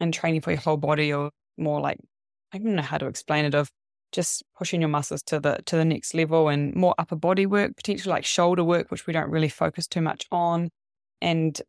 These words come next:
movement, like, full body movements. And I, that helped me a lot and become a lot more athletic and being able to sustain the game of netball, where if you go for a run and you play netball, it's not the same.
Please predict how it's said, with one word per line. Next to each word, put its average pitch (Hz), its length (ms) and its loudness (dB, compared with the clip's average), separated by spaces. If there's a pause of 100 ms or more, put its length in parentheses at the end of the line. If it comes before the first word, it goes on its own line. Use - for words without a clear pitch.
movement, 175 520 2
like, - 220 -8 (400)
full 180 140 4
body 160 280 4
movements. 151 600 -2
And 175 120 2
I, 151 200 0
that - 280 0
helped - 280 -2
me 151 180 2
a 143 80 2
lot 139 200 2
and 127 100 -4
become 143 240 -4
a - 20 -2
lot 139 100 -4
more - 140 -4
athletic 151 480 0 (280)
and 165 120 0
being 160 100 4
able 151 180 2
to 170 100 -2
sustain 147 760 0
the 151 80 0
game 147 220 2
of 139 80 -2
netball, 147 380 0
where 156 160 4
if 165 120 0
you 208 60 0
go 190 120 4
for 165 140 0
a 156 40 2
run 160 200 4
and 151 60 2
you 151 60 -2
play 151 160 -2
netball, 156 380 2 (300)
it's - 120 -4
not - 120 0
the - 60 -10
same. 151 340 2